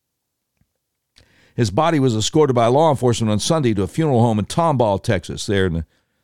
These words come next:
suburbs. No arrests have been made in the deadly shooting. Houston Police Department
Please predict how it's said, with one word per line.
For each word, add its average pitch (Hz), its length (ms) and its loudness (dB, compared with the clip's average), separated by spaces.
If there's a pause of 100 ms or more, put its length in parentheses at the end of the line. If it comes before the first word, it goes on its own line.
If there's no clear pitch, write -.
suburbs. 80 640 -4 (260)
No 190 300 2
arrests 202 340 2
have 175 100 0
been 151 160 0
made 180 460 0
in 139 60 -4
the 139 80 -2
deadly 135 320 0
shooting. 180 380 0 (840)
Houston 170 260 0
Police 180 220 0
Department 120 460 -2